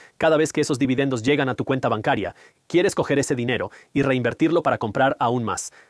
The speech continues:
Así que cada mes coges algo del dinero, este ingreso activo que estás trabajando para hacer de un trabajo, tu negocio, vas a coger algo de este dinero, comprar algunos de estos dividendos. Luego, cada trimestre, al recibir el cheque de dividendos,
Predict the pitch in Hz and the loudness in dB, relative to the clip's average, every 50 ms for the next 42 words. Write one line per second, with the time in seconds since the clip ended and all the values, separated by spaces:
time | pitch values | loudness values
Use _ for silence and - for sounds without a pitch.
0 | _ _ - - - 143 143 135 160 160 170 156 160 185 175 - 151 - 139 - | _ _ -6 -4 -4 -4 -2 0 2 2 2 2 0 -2 -2 -4 -4 -4 -2 -2
1 | 131 131 127 131 127 123 120 123 117 117 113 131 147 - - _ _ - - 143 | -2 0 0 0 0 -2 -2 -2 -2 0 -2 -2 -4 -6 -14 _ _ -4 -4 -2
2 | - - 143 131 131 139 - - 127 - - 139 131 120 - 113 - - 143 127 | -2 0 -2 0 0 -2 -2 -2 -4 -2 0 0 0 0 0 -2 -4 -4 -4 -4
3 | - 143 127 120 104 - 131 131 123 - 123 113 107 101 - 127 117 110 117 117 | -2 0 0 0 0 -2 -2 -2 0 0 0 0 0 0 0 -2 0 0 -2 -2
4 | 107 - 110 113 117 110 - 165 170 _ _ _ _ _ - 139 127 113 113 131 | -2 0 0 0 0 0 0 -4 -6 _ _ _ _ _ -4 -2 0 0 0 0
5 | - - 160 170 - - - _ _ - - 123 - 147 - 123 - 139 131 143 | 0 0 -2 -2 -4 -8 -20 _ _ -4 -4 -2 -2 -2 -2 -2 0 2 2 2
6 | 160 151 147 127 117 117 - 143 123 120 113 110 101 87 - - - _ _ - | 2 2 2 2 0 0 0 -2 -2 -2 -2 -2 -4 -6 -8 -12 -16 _ _ -6
7 | - 127 117 131 127 131 127 113 107 107 139 151 151 143 117 123 120 120 - - | -4 -4 0 0 2 2 2 2 0 0 0 0 0 0 0 0 0 -2 -2 -4
8 | 123 104 120 110 113 107 104 95 90 - - - - _ _ _ _ _ _ _ | -4 -4 -2 -2 -2 -2 -4 -4 -6 -10 -12 -14 -18 _ _ _ _ _ _ _
9 | _ _ - 139 170 185 139 127 123 135 - _ _ _ - 170 175 185 165 - | _ _ 0 4 4 4 4 2 0 -2 -4 _ _ _ 0 2 4 4 2 2
10 | - 190 185 175 165 131 - - - 110 117 123 - - - _ _ - 139 139 | 0 0 0 2 0 0 -2 -4 -6 -6 -6 -6 -8 -20 -20 _ _ 0 0 0
11 | 139 147 127 - 139 135 180 190 202 180 - - - 185 - - 175 147 151 131 | 0 0 -2 -2 0 0 2 2 2 0 0 0 -2 0 0 0 0 0 0 0
12 | 135 123 131 131 156 160 143 117 110 117 - - - | 0 0 0 0 0 0 0 -2 -2 -4 -6 -8 -14